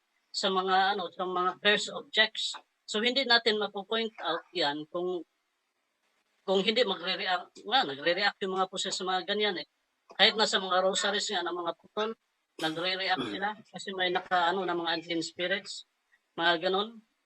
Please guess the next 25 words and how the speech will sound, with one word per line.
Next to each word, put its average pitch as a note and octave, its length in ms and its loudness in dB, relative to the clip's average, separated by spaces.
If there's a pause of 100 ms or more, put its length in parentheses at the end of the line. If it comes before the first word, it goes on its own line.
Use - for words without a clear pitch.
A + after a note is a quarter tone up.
(640)
Yung G3+ 320 0
dito G#3 320 2
nga, A3 160 6
yung F3+ 240 0
sa - 80 -2
mga F3+ 320 0
putol F#3+ 400 -2
na F3+ 160 4
daliri F3 480 0
ng E3 80 -6
Santo D#3+ 300 -6
Niño, F3+ 340 -2
sabi E3 240 -4
niya, F3 160 -2
"Huwag G3 160 0
niyong G3+ 200 -4
pakialaman G3 520 -2
yan, F#3 220 4 (180)
dyan D#3+ 240 0
kami F3 240 0
nagtago, F3+ 540 -2
yun E3+ 180 -6
ang E3 160 -14
bahay F#3 320 2
namin." F3+ 320 -4